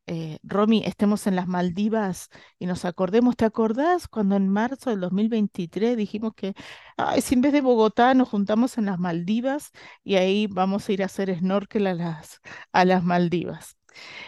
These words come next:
Em, Romy, primera pregunta de la mañana y para que anoten los que nos están escuchando. ¿Qué es lo que a vos te gusta, eh,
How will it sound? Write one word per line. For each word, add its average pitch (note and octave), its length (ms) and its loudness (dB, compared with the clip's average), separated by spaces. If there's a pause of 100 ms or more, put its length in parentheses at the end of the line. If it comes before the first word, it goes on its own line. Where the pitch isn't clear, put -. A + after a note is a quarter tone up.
(220)
Em, G3 800 6 (160)
Romy, D4 440 2
primera C#4+ 480 2
pregunta C#4 800 -2 (520)
de F#3+ 540 4
la F3+ 140 0
mañana A#3 640 0 (160)
y G3+ 100 -6
para F#3 240 -4
que F#3+ 120 -4
anoten G3+ 320 0
los G#3 100 0
que G3 100 -6
nos F3+ 160 -6
están F#3+ 240 -6
escuchando. E3+ 760 -6 (960)
¿Qué C#4+ 380 6
es - 300 -6 (140)
lo G#3+ 320 4
que G#3+ 160 0
a G3+ 60 2
vos B3 220 -4
te B3+ 140 -6
gusta, G#3 720 -4 (280)
eh, E3+ 640 -4